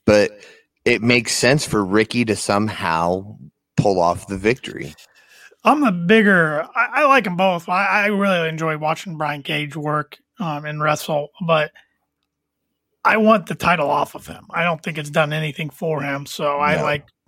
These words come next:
Speaker 2: yeah, give it to Ricky Starks. So,
Speaker 1: Yeah.
Speaker 2: yeah.
Speaker 1: Yeah, you know, when Taz debuted it, he, "Oh, this is a real man. This is a big man's title." And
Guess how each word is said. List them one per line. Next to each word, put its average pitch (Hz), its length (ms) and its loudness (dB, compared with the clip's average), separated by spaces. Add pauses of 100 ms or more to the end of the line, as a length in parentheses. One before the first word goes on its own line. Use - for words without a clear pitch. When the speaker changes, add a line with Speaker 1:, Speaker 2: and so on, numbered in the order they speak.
(120)
Speaker 2:
yeah, 175 360 -4
give 202 140 0
it 165 40 -8
to 175 80 -4
Ricky 143 200 -12
Starks. - 480 -20 (460)
So, - 140 -6
Speaker 1:
Yeah. 98 200 2
Speaker 2:
yeah. - 60 -20 (560)
Speaker 1:
Yeah, 127 160 2
you 110 160 4
know, 110 100 4
when 107 240 2 (140)
Taz 113 340 0
debuted 98 480 0
it, 95 260 2
he, 95 220 -4
"Oh, 110 280 4
this 104 240 -2
is 98 100 -4
a 92 160 4
real 110 400 4
man. 107 240 0
This 110 200 -4
is 110 80 0
a 92 100 2 (120)
big 156 260 2
man's 110 400 0
title." 78 540 -2
And 90 520 -2